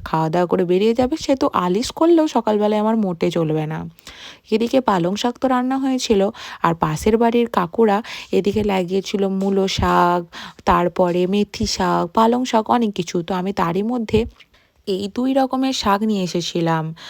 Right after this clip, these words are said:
তো সেইগুলোকে ভাবলাম বেছে ভালোভাবে কেটে পিস করে আমি এরপর একটা পলিথিনের মধ্যে রেখে ফ্রিজে রেখে দেবো। তাই এদিকে সেইগুলোই বাছাবাছি কমপ্লিট করছিলাম। আর আজকে সকাল থেকে এমন ঘোর করে কুয়াশা আর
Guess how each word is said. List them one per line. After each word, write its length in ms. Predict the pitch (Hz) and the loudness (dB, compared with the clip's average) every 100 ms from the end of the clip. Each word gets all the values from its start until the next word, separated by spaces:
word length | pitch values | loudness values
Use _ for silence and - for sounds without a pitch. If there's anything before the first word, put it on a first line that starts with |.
| - - | -8 -2
তো 140 | 202 | 0
সেইগুলোকে 580 | - 196 185 196 220 240 | 0 0 0 -2 -2 -4
ভাবলাম 520 | - 190 196 208 208 | -2 -4 -2 -2 -2
বেছে 360 | 180 175 - 196 | -2 -2 -4 -4
ভালোভাবে 540 | 180 170 180 180 190 | -4 -2 -2 -2 -4
কেটে 480 | - - 175 196 190 | -4 -6 -4 -4 -4
পিস 260 | 175 165 | -6 -10
করে 300 | - 208 269 - - - | -8 -4 -4 -6 -14 -10
আমি 300 | 185 175 175 | -6 -4 -4
এরপর 260 | 170 170 180 | -4 -2 -4
একটা 220 | 170 175 | -4 -8
পলিথিনের 580 | 165 170 165 165 170 175 | -6 -6 -6 -6 -6 -4
মধ্যে 440 | 170 170 160 175 | -6 -6 -4 -2
রেখে 460 | 170 170 165 - 330 - | -2 -4 -2 -2 -2 -4
ফ্রিজে 300 | - 170 170 | -6 -2 -2
রেখে 260 | 160 160 156 | -2 -2 -4
দেবো। 360 | 151 151 147 - - - - - | -2 -4 -6 -10 -18 -18 -20 -2
তাই 220 | 190 180 | 0 0
এদিকে 520 | 185 196 185 214 247 233 | -2 -4 -2 -2 -2 -2
সেইগুলোই 480 | - 202 185 196 | 0 0 0 -2
বাছাবাছি 600 | 196 180 165 180 175 - | 0 -2 -2 -4 -2 -6
কমপ্লিট 440 | - 185 175 170 160 | -4 -4 -4 -4 -4
করছিলাম। 600 | 165 160 - 170 160 160 | -4 -4 -4 -2 -4 -6
আর 100 | 160 - | -6 -4
আজকে 600 | 156 160 - - 269 254 - - - | -2 -2 -6 -4 -2 -2 -6 -16 -8
সকাল 480 | - - 214 226 | -4 0 2 2
থেকে 260 | 240 233 240 | 0 -2 -2
এমন 440 | 214 180 190 214 | -2 -2 -4 -4
ঘোর 280 | 208 185 196 | -4 -4 -4
করে 240 | 202 214 214 | -4 -4 -2
কুয়াশা 580 | 185 180 185 - 196 | -2 -4 -4 -4 -4
আর 260 | 185 - | -2 -2